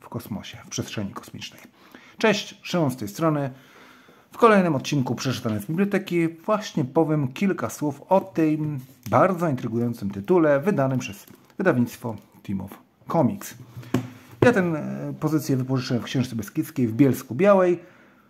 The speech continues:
w filii na osiedlu Słonecznym przy ulicy Reja. No i właśnie, co to jest ten kosmos? No, zobaczmy. Spróbujmy przejść początek, który pokieruje nas troszeczkę, co tu się dzieje.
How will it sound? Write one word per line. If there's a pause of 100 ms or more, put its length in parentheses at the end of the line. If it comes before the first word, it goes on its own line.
(300)
w
filii
na
osiedlu
Słonecznym
przy
ulicy
Reja. (480)
No
i
właśnie, (100)
co
to
jest
ten
kosmos? (2000)
No, (220)
zobaczmy. (160)
Spróbujmy (180)
przejść
początek,
który (560)
pokieruje
nas
troszeczkę,
co
tu
się
dzieje.